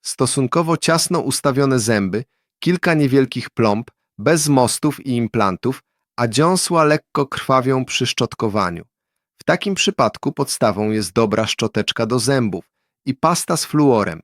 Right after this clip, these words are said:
a do przestrzeni międzyzębowych najlepiej sprawdzi się nić dentystyczna. Używaj jej raz dziennie wieczorem, przed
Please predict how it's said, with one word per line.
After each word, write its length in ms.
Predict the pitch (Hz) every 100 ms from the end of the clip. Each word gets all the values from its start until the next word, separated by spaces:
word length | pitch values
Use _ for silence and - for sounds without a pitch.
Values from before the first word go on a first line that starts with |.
| _
a 120 | -
do 140 | 113 127
przestrzeni 680 | - 131 - - 185 190 170
międzyzębowych 960 | 143 135 131 127 135 117 101 101 131 _ _ _
najlepiej 500 | 117 131 147 185 180
sprawdzi 480 | 165 - 123 117 127
się 180 | - 143
nić 400 | 135 147 160 -
dentystyczna. 760 | 117 117 127 - 107 - - - _ _ _ _
Używaj 540 | 123 104 156 180 196 170
jej 220 | 151 143
raz 320 | 120 131 131
dziennie 420 | 113 139 139 139
wieczorem, 540 | 127 135 - 110 87 82 _ _ _
przed 380 | - 147 175 -